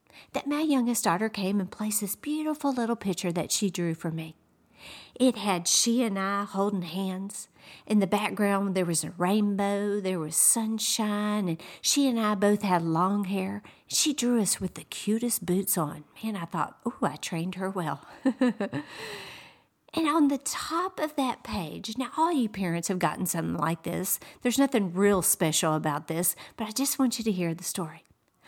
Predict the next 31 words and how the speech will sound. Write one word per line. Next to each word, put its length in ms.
On 140
the 100
top 460
of 120
that 260
paper, 360
she 280
pointed 580
it 40
out 260
to 100
me, 240
and 120
you 100
know 100
what 120
it 120
said? 320
"Mommy, 440
I 420
love 720
you. 320
I 340
love 400
you." 320
Now, 120
I 60
want 320
you 100
to 100
see 460